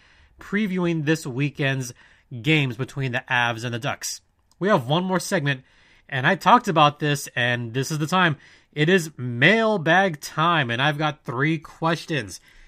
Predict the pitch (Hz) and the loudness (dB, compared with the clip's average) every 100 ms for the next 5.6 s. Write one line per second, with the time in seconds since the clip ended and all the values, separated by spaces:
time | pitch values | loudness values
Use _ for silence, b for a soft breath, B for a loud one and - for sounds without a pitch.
0 | b 151 135 123 151 180 196 147 151 180 | b -6 -4 -2 -2 0 -2 0 0 -2
1 | - 135 160 156 - 156 120 123 165 180 | -2 -2 0 0 -2 -4 -2 -2 -2 -4
2 | 165 113 143 170 - - 139 185 143 92 | -8 -6 -4 -4 -6 -6 -2 0 0 -2
3 | - b b b b - - 127 127 147 | -12 b b b b -10 -4 -2 0 -2
4 | 185 180 170 170 143 110 139 151 151 143 | 0 0 -2 -2 -4 0 2 2 -2 -4
5 | 139 - 165 123 - | -4 -8 -6 -6 -8